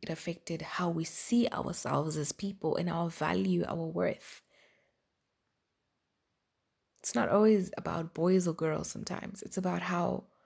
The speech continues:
our parents treated us, or even how our parents treated one another.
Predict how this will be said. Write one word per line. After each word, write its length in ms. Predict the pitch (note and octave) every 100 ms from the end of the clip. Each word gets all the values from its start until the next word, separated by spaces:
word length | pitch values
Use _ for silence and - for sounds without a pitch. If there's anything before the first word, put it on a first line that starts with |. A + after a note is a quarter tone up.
| _ _ -
our 200 | F3+ F3
parents 580 | - G#3 F#3+ F3+ -
treated 520 | - - G#3+ G3+ F#3 F3+
us, 200 | F#3 -
or 100 | G#3
even 380 | B3 C#4+ A3+ -
how 340 | F#3 F#3 G3+
our 120 | G#3 G3
parents 460 | G#3 G3 F3+ - - - -
treated 540 | - - A#3+ A#3+ G#3 F3+
one 180 | E3+ E3
another. 440 | D#3+ E3 F3